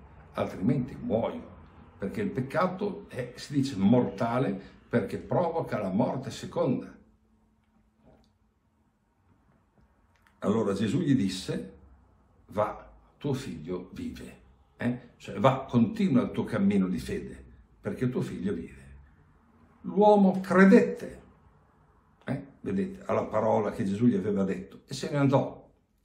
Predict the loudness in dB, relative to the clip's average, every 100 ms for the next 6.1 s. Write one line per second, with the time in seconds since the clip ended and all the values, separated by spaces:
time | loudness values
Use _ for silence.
0 | _ -10 -10 -18 _ _ _ -10 -2 0
1 | 0 0 -2 -2 -2 0 2 2 2 0
2 | -2 -6 -6 -4 2 2 0 -2 -2 0
3 | -4 -6 -6 -6 -8 -18 _ _ _ _
4 | _ _ -14 -10 -8 -2 0 0 0 0
5 | 0 -2 -6 -18 _ _ _ _ -20 -20